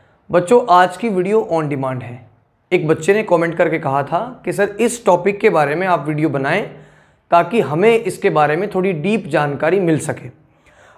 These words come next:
आज के इस वीडियो में हम लोग कोमा के बारे में डिस्कस करेंगे, कैसे हम लोग कोमा में पहुंचते हैं।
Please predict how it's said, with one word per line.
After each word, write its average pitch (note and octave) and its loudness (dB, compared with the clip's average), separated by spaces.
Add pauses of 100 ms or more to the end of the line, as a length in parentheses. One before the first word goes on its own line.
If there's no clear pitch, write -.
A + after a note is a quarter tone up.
(140)
आज F3+ 4
के C4+ -2
इस F#3+ -4
वीडियो F#3+ -2
में G#3+ -2
हम F#3+ -4
लोग G#3 0
कोमा F3+ 2
के G#3 2
बारे F3+ 4
में F3+ -2
डिस्कस D#3+ -6
करेंगे, E3 -2
कैसे F#3 -2
हम E3+ -2
लोग F3+ 2
कोमा D#3+ 2
में D#3+ -2
पहुंचते C#3 -4
हैं। - -8